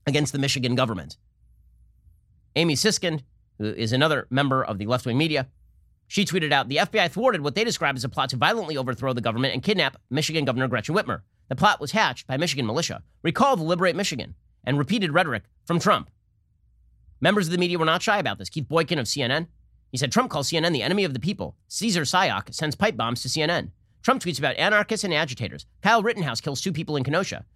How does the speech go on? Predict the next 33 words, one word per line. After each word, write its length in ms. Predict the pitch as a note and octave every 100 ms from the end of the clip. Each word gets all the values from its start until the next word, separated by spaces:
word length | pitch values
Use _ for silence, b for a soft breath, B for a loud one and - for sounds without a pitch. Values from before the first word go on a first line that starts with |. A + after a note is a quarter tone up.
| _
Trump 220 | - A#3 -
tweets, 220 | F3+ F#3+
'Re-, 100 | D#3
liberate 360 | F3+ G3+ A3 E3
Michigan. 380 | E3 A2+ C2+ - -
Six 240 | A#3+ A#3
men 140 | F3+ C#3
try 140 | D3+
to 80 | B2
kidnap 440 | A2+ F#3+ B2+ D#2+ - _
the 80 | C#3
governor 400 | E3 E3+ A2 F#2+ -
of 120 | C#3+ D#3
Michigan.'" 400 | F3 A2 F2 - _ _ _ _ _ _ -
Okay, 220 | C#3 B2+
so 180 | - D#3+
number 240 | F3+ G3 G3+
one, 240 | A#2+ D#2+ - _ _
if 140 | D3 D#3
you 100 | C4+
say 180 | A3 G#3
that 140 | D#3
C 140 | - D#3
N 100 | C3+
N 160 | D3
is, 160 | - G#2
quote 140 | D3
unquote, 180 | C3+ C3
"the 80 | A#2+
enemy 180 | D3+ C#3+
of 80 | B2+
the 60 |
people," 320 | C3 C3 C#2